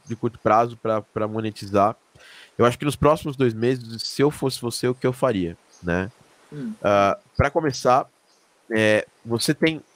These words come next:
Speaker 1: você tem clientes em mindfulness, né?
Speaker 2: Sim.
Speaker 1: É, e você tem uma pessoa contigo, é, que é, que é, eu, eu nem vou, nem vou, vou falar assim, "Ah, pô, mas é sua esposa e tal",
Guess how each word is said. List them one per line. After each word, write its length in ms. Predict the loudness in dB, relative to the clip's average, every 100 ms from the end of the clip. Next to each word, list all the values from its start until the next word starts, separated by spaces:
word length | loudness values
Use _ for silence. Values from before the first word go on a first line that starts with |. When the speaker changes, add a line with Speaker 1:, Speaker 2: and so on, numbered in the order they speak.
| _ _ -6
Speaker 1:
você 380 | -2 0 0 -2 -4
tem 140 | -4
clientes 600 | -2 0 2 2 -2 -8
em 60 | -4
mindfulness, 720 | 0 0 0 -8 -8 -8 -8
né? 280 | -4 -4 -4 -10 _ -20 -20 -16
Speaker 2:
Sim. 220 | -8 0
Speaker 1:
É, 200 | 0 0
e 40 | -2
você 300 | -2 -2 0
tem 200 | 0 2
uma 160 | 0
pessoa 640 | 0 0 2 2 4 2 -2 _ _ _
contigo, 600 | -10 -8 0 0 0 -6 -4
é, 200 | 0 2 2
que 160 | 0
é, 100 | 0 -2 -2
que 100 | 0
é, 220 | 0 -2 -12 -20 -8 -4
eu, 120 | -4 _ -6
eu 80 |
nem 140 | 0 2
vou, 220 | 4 2
nem 200 | 2 0
vou, 220 | 2 2 0 -16
vou 180 | -8 -6
falar 340 | 2 4 4 4
assim, 300 | 0 -4 0
"Ah, 200 | 2 0
pô, 180 | -2 -4
mas 160 | -2
é 60 | -6
sua 120 | -8
esposa 580 | -14 -8 2 4 4 2
e 40 |
tal", 280 | 0 0